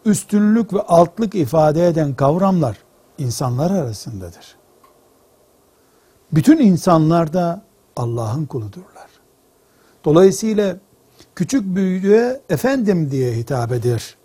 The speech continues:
etmelidir. Bir büyüklük ve altlık var ortada. Hitap Allah'a olduğu zaman, kul Allah'la bağlantıya geçtiği zaman, dua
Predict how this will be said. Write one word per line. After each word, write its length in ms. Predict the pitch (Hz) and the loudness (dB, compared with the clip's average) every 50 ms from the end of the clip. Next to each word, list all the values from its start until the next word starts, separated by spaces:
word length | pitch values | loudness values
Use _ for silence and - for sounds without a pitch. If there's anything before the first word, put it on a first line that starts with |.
| _ - | _ -4
etmelidir. 760 | 151 120 - 170 147 127 123 131 139 127 117 104 - - _ _ _ _ _ _ _ _ _ _ _ _ _ _ _ - | -4 -2 -2 -4 -4 -2 -2 -2 -2 -2 -4 -8 -10 -16 _ _ _ _ _ _ _ _ _ _ _ _ _ _ _ -14
Bir 100 | 214 247 - - | -14 -12 -8 -4
büyüklük 600 | 135 139 147 147 139 143 - 220 240 - - - _ _ _ _ _ _ _ _ - | -2 0 0 0 -2 -2 -2 -4 -4 -4 -8 -20 _ _ _ _ _ _ _ _ -16
ve 40 | - | -12
altlık 580 | - - 143 135 135 - - 147 156 151 - 165 | -4 0 2 2 2 0 -2 -4 -4 -4 -4 -4
var 140 | 143 131 117 | -4 -2 -2
ortada. 600 | 113 101 90 - 110 101 90 92 82 - - _ _ _ _ _ _ _ _ _ _ _ _ _ _ _ _ _ _ _ _ - - - _ _ _ _ _ _ _ _ _ - | -4 -8 -10 -12 -14 -14 -12 -12 -14 -16 -18 _ _ _ _ _ _ _ _ _ _ _ _ _ _ _ _ _ _ _ _ -20 -20 -20 _ _ _ _ _ _ _ _ _ 0
Hitap 360 | 180 170 175 233 262 254 - _ _ _ _ _ _ - | 0 2 4 4 2 2 2 _ _ _ _ _ _ 2
Allah'a 460 | 156 156 160 160 165 160 180 247 269 | 4 4 6 6 6 6 6 6 6
olduğu 400 | 226 185 160 139 127 143 131 123 | 4 4 2 0 -4 -6 -6 -6
zaman, 320 | 110 123 110 101 98 92 - _ _ _ _ _ _ _ _ _ _ _ _ _ _ | -8 -10 -10 -12 -12 -14 -18 _ _ _ _ _ _ _ _ _ _ _ _ _ _
kul 260 | - - 269 269 233 196 147 135 - _ _ _ _ - | -2 2 2 2 2 0 -2 -6 -12 _ _ _ _ -2
Allah'la 560 | - 160 165 180 226 226 226 247 233 180 139 | 0 2 2 4 2 2 0 0 -2 -2 -2
bağlantıya 640 | 151 147 147 147 143 151 151 151 143 - 156 170 196 | -2 -2 0 0 0 0 0 -2 -2 -4 -2 -2 -2
geçtiği 460 | 190 165 147 123 - - - 165 165 | -2 -2 -4 -4 -6 -6 -4 -4 -2
zaman, 340 | 143 135 120 113 107 104 104 113 147 _ _ _ _ _ - | -2 -2 -4 -4 -4 -6 -8 -12 -16 _ _ _ _ _ 2
dua 500 | - - 139 139 147 170 196 220 233 262 | 6 6 8 8 8 8 8 6 2 -2